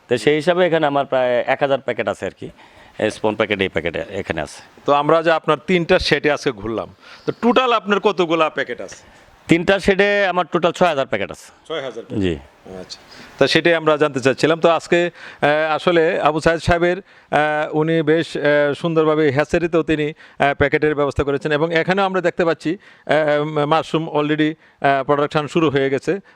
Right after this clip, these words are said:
Speaker 2: তো এখানে কি আমরা এই মাশরুম কি একবার উঠাইছেন নাকি আপনারা?
Speaker 1: হ্যাঁ, এক, এটা পুরাটাই দুইবার উঠানো হয়েছে।
Speaker 2: দুইবার।
Speaker 1: এখন তৃতীয়, আহ, ধাপে আছে আর কি।
Speaker 2: তৃতীয় ধাপে আছে।
Speaker 1: আহ, চতুর্থ ধাপ আসলে আমি এটা, আহ, ফেলে দেবো।
Speaker 2: আহ, দেখতে পাচ্ছি, আহ,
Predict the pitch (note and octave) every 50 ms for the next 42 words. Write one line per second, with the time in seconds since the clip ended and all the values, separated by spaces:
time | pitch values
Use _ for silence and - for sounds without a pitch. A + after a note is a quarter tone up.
0 | _ - E3+ E3+ D#3+ D3 F#3 F3+ F#3 D#3+ F3+ F#3 F3 E3+ F3 F3+ G3 G#3 F3 E3+
1 | F3+ G3 E3 D#3+ D3+ - F3 E3 F3 F3+ F3 E3+ D#3+ E3+ E3+ D3+ D3 F3+ E3+ -
2 | - D#3 C#3+ C3 A2 - A2 G2+ - G#2 - - - F3 F#3+ F#3 D#3+ D3+ D3+ D#3
3 | D3 D3 E3 E3 E3 D#3+ E3+ E3 E3 E3 E3+ E3+ E3 - F#3 F#3 F3+ F3 F3 F#3+
4 | G#3 G3+ G3 F#3+ F3+ F3 D#3+ D#3 D#3 D3 C#3+ C#3 C#3 C3+ C#3+ G#3+ G#3+ A#3 G#3+ G3
5 | D#3+ D#3 C#3+ C3 A#2 G#2 F2+ - - - - _ _ A#2 A#2 A#2 G#2+ A#2+ C3 C#3
6 | C#3+ - - F3 E3 - D#3+ E3 D#3 D3+ D3 C#3+ C3+ C3+ B2+ - F#2+ B2 B2+ B2
7 | A#2+ A#2 G#2+ G#2+ - - A2+ G#2 - - G#2 - - - - - _ _ _ -
8 | C3+ B2+ A#2+ A2 G#2+ G2 G2 F#2 F2 - - - - - - - - - - B2
9 | B2+ - - - - E3+ E3 F#3 F3 F3 D#3+ D#3+ D3 - - F#3+ E3+ C#3 C#3 A#2+
10 | B2+ B2 A#2+ A#2+ A2+ G#2+ G2+ A2 G#2 F#2 D#2 F#2 - - - F#2 C2+ - E2 D#2+
11 | - - - A#2+ G#2 E2+ E2 C2+ C#2 - - - - - - E3 D#3+ D3 E3+ D#3
12 | - F3+ D#3+ E3+ D#3 - - D#3 D3+ C#3 -